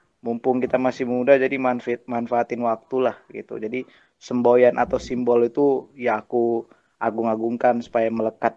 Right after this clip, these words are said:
sebagai prinsipku gitu. Kan bagus aja sebagai agen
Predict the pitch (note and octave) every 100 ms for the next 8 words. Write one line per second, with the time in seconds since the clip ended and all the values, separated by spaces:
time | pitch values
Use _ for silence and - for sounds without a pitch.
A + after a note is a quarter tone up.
0 | _ - A2+ A2 A2 A2+ G#2 A2+ - -
1 | G#2 F#2+ - G2+ - - A#2+ B2 - _
2 | _ _ A2+ A2 A2+ A2+ A#2+ C3 A#2 A#2
3 | A#2 A2+ A#2 G#2 A2+ A#2 B2+ B2+